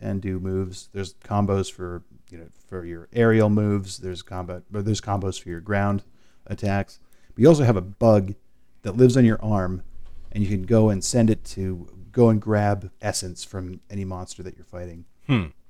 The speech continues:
Speaker 1: And that buffs your, uh, you know, your, your attacks up and gives you new animations in some cases. It's great.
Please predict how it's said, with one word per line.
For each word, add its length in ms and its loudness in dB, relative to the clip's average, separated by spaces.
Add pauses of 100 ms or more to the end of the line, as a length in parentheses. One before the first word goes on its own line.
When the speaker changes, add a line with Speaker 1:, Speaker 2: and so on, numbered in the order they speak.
(180)
Speaker 1:
And 120 8
that 160 10
buffs 440 -4
your, 420 -2
uh, 360 -14 (380)
you 60 -20
know, 80 -16
your, 340 -14
your 260 -18
attacks 420 -10
up 140 -14
and 100 -8
gives 160 2
you 60 2
new 160 2
animations 640 -2
in 80 -6
some 200 -8
cases. 420 -8
It's 120 -12
great. 280 -10